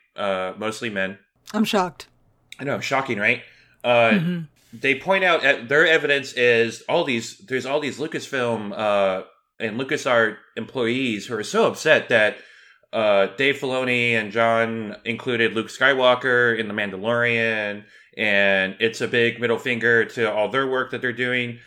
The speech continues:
Speaker 1: Um,
Speaker 2: Yeah, I heard something about, I saw some fucking, uh, headline float past about how the people making High Republic are pissed that Luke Skywalker got used in The Mandalorian, and I'm like, "How? Why? What? Bullshit."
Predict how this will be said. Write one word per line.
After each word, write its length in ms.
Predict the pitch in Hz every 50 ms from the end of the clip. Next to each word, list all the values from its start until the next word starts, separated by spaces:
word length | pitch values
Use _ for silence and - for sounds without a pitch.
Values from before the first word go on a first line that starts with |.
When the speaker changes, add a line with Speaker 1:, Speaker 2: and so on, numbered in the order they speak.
| - _ _ _ _ _ _
Speaker 1:
Um, 400 | - 110 107 - 202 190 - - -
Speaker 2:
Yeah, 200 | 285 262 240 190
I 120 | - 214 208
heard 300 | 196 240 254 269 262 240
something 360 | - - 247 226 240 233 214
about, 400 | 208 175 185 185 180 180 180 -
I 60 | 196
saw 440 | 196 - 233 220 214 202 202 202 202
some 260 | 196 - 214 196 185
fucking, 680 | 180 - - 185 175 196 180 175 170 175 165 180 240 -
uh, 320 | 190 175 170 165 123 131 - 85 - 170
headline 460 | 185 170 180 208 185 180 175 170 165
float 220 | - - 175 190 -
past 240 | 180 175 170 - -
about 180 | 165 170 160
how 100 | 156 175
the 60 | 170 170
people 260 | 202 196 190 190 175
making 300 | 180 180 180 - 175 165
High 160 | 147 175 170
Republic 480 | 170 165 165 - 170 175 165 185 180 -
are 100 | 175 156
pissed 380 | 143 - 175 175 175 - - - - - - - - _ -
that 180 | 208 190 - 196
Luke 180 | 185 180 -
Skywalker 540 | - - - 185 170 175 185 185 180 208 202 196
got 180 | 196 202 202
used 240 | 202 196 196 - 208
in 60 | 185
The 60 | 180
Mandalorian, 640 | 180 175 170 170 170 170 170 180 190 196 208 220 214
and 200 | 190 196 180 185
I'm 120 | 190 185
like, 240 | 185 185 180 180 -
"How? 560 | 147 143 - - 190 202 202 220 233 254 247 _
Why? 480 | 185 180 175 175 180 196 233 269 - _ _ _ _ _ _
What? 400 | 185 185 254 - - - - - _ _ _ _ _ _ _ _ _ _ _
Bullshit." 520 | - 269 277 254 - - - - - -